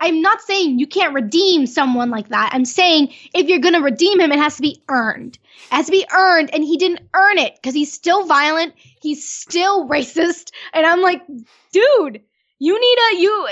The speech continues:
I can't get behind you." They didn't, it, the way this movie tries to be sympathetic towards him, and I'm like, "What? Why should I be sympathetic towards him? He hasn't shown me that he's worth any sympathy." And it's,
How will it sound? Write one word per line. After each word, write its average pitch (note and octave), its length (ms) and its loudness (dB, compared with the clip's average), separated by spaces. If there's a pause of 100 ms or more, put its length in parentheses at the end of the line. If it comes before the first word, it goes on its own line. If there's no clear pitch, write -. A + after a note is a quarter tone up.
(120)
I G4 120 2
can't B4+ 360 -2
get G4 140 -2
behind G4 420 0
you." D#4+ 160 0
They D4 140 -6
didn't, G#4+ 280 -4
it, C#4 280 -6 (280)
the F4+ 180 -2
way E4 280 0
this A#4 220 0
movie G4+ 220 2
tries F#4+ 280 -2
to C4 180 -2 (260)
be F4 140 4
sympathetic G#4 600 0
towards C#4 320 0
him, C#4 120 0
and D4+ 80 0
I'm E4+ 140 2
like, F#4 160 -2
"What? B3+ 360 -2 (580)
Why D4+ 560 2
should D#4 240 -2
I C#4+ 160 0
be C4+ 120 -6
sympathetic D#4 520 -4
towards A#3+ 280 -6
him? A3+ 120 -4
He C#4 100 2
hasn't E4 240 0
shown F#4+ 480 -2
me C#4+ 240 -6 (240)
that D4+ 160 0
he's D#4+ 220 -2
worth D4+ 340 0
any D4+ 180 -8
sympathy." - 680 -12 (520)
And C4+ 420 -2 (100)
it's, C4 340 -4